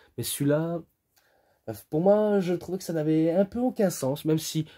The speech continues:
le match était, euh, pas mal. Bon, après, c'est pas le match le plus attendu. On va dire ça, que c'est pas, on va dire, l'un des matchs les plus, euh, ouf. Et pourtant,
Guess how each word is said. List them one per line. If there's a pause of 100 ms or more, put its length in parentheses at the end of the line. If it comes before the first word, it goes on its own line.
(140)
le
match
était,
euh, (720)
pas
mal. (260)
Bon,
après,
c'est
pas
le
match
le
plus
attendu. (920)
On
va
dire
ça, (580)
que
c'est
pas,
on
va
dire,
l'un
des
matchs
les
plus,
euh, (320)
ouf. (1160)
Et
pourtant,